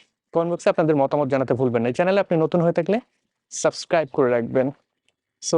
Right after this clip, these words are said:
যেহেতু সন্ধ্যা হয়ে যাচ্ছে, আমি কিছুক্ষণ এই দোলনাটায়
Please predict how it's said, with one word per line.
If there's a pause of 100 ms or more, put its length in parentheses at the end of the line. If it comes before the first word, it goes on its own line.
(120)
যেহেতু
সন্ধ্যা
হয়ে
যাচ্ছে, (1120)
আমি (1040)
কিছুক্ষণ (200)
এই
দোলনাটায়